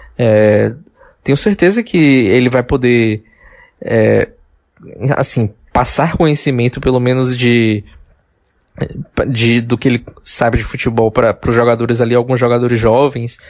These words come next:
que tem ali dentro do, do elenco da Roma. Mas, por outro lado, tem o Mkhitaryan, que foi o melhor jogador dessa temporada, é um cara que ele não gosta. Ele descartou no, no Manchester United.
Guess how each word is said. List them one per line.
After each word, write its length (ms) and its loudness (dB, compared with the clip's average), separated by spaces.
que 60 -20
tem 140 0
ali 100 0
dentro 300 -2
do, 200 0
do 160 0
elenco 280 0
da 100 2
Roma. 400 0
Mas, 200 -2
por 160 0
outro 180 0
lado, 260 2
tem 460 -2
o 220 -4
Mkhitaryan, 500 2
que 60 -10
foi 100 2
o 40 -2
melhor 180 4
jogador 260 2
dessa 240 -4
temporada, 420 0
é 180 0
um 60 -2
cara 240 0
que 100 -6
ele 120 -2
não 180 0
gosta. 380 -2
Ele 240 -2
descartou 500 -2
no, 480 -2
no 140 0
Manchester 340 0
United. 460 -4